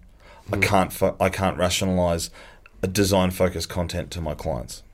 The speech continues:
Speaker 2: Yeah, yeah, yeah.
Speaker 1: And that's, that is
Speaker 2: That's fair
Speaker 1: absolutely
Speaker 2: enough.
Speaker 1: it.
Speaker 2: Yeah, yeah, yeah.
Speaker 1: And, yeah,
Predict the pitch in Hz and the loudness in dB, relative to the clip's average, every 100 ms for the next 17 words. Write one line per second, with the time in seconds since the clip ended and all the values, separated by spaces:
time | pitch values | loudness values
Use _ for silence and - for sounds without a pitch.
0 | - - 254 113 87 82 - - - - | -20 -6 -2 -2 -4 -8 -14 -20 -20 -20
1 | _ 87 95 90 - - - - - - | _ 0 2 2 -2 -8 -12 -20 -20 2
2 | 95 101 85 92 87 87 - 285 - 107 | 4 4 4 2 2 -4 -4 -4 2 4
3 | - 294 - - 90 131 131 113 95 85 | 6 6 6 6 2 0 0 -4 -2 -8
4 | - - 92 - - 95 92 87 87 - | -12 -14 -16 -16 -6 -2 0 0 -4 -8
5 | - - - - 139 123 | -16 -18 -18 2 4 4